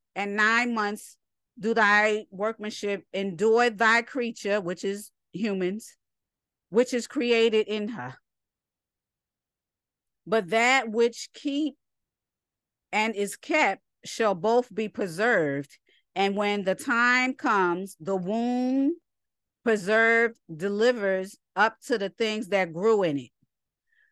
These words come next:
For thou hast commanded out of these parts of the body, that is to say, out of the breast, milk is given, which is the fruit of the breast." And by the way, that's what breasts are for. They ain't for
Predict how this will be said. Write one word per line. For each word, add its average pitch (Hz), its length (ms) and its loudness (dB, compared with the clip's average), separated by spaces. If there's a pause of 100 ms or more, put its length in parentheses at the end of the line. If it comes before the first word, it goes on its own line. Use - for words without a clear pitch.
(240)
For 202 140 0
thou 214 440 6
hast 214 460 -2
commanded 233 760 0
out 208 300 2
of 190 160 -4
these 208 280 -8
parts 247 400 0
of 185 200 -4
the 185 80 -2
body, 151 600 -2 (120)
that 202 240 2
is 220 140 -2
to 202 120 -6
say, 190 600 0
out 175 240 2
of 240 100 0
the 254 80 2
breast, 214 500 -2 (340)
milk 220 440 0
is 185 220 -6
given, 147 500 -4 (160)
which 214 260 0
is 208 180 0
the 190 140 -2
fruit 220 380 -2
of 185 160 0
the 185 80 -2
breast." 160 360 -4
And 170 280 -2
by 180 160 2
the 175 80 -2
way, 175 180 0
that's 160 240 -4
what 160 240 -6
breasts 160 300 -2
are 151 40 -8
for. 147 300 -4
They 143 60 -6
ain't 165 400 -4
for 160 280 -2